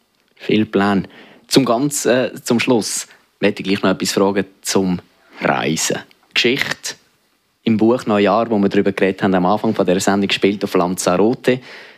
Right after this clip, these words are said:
Ich habe mir sagen, oder ich habe gelesen, Lanzarote ist jetzt nicht gerade Kulturinsel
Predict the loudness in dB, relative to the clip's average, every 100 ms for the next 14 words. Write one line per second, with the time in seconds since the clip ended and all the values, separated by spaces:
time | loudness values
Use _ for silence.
0 | _ -4 0 2 2 0 2 0 0 -2
1 | -2 -4 -2 0 0 2 0 0 0 0
2 | 0 -2 -2 -2 -2 0 0 0 -2 0
3 | 0 0 0 -2 -2 0 0 -2